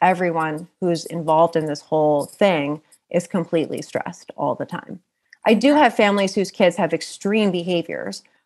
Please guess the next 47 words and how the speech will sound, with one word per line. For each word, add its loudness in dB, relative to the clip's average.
um, -2
and -2
they 4
use, -4
you -6
know, -2
all 2
forty -2
of 0
those 0
hours, 0
<laughs> -20
um, -2
and 6
they 2
use -2
it -6
pretty 0
much 2
as, -4
like, 0
a 2
one-to-one, -2
right? 0
So 0
if -2
they 4
wanna 0
go 4
on 0
a -4
family 0
outing, 0
the -4
A -4
B -2
A 0
goes -2
with -2
them. -6
Like, 2
I 4
think 0
that's 0
one -4
of -2
the, 2